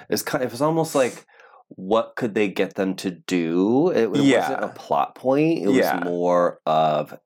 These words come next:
Speaker 1: a
Speaker 2: That also kinda brought me into the whole vampire thing because he
Speaker 1: Drinking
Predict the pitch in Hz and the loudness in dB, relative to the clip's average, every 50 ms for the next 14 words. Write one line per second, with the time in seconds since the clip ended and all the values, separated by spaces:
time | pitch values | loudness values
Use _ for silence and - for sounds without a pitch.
0 | _ - - - - 156 - - - - - 147 73 73 - - _ _ _ _ | _ -6 -4 -2 -2 -2 -4 -4 -4 -4 -6 -6 -6 -8 -10 -12 _ _ _ _
1 | _ _ _ _ _ _ _ _ _ _ _ _ _ - 123 - 110 151 185 214 | _ _ _ _ _ _ _ _ _ _ _ _ _ 0 0 2 2 2 0 0
2 | 220 220 214 196 170 117 131 135 117 - 117 127 123 117 120 117 113 101 107 104 | 0 0 2 0 0 0 0 0 0 0 -2 -2 -2 0 0 0 0 0 2 2
3 | 101 101 98 98 92 92 87 98 95 92 90 92 90 87 87 85 90 90 90 87 | 2 2 2 2 0 -2 0 2 2 2 2 0 -2 -2 -2 -2 -4 -4 -4 -4
4 | 90 - 95 87 87 90 90 - - - - - - - - - 143 135 139 139 | -2 -2 0 0 0 0 -2 -4 -6 -6 -6 -6 -6 -6 -2 0 2 4 4 2
5 | 135 - - | 2 0 -2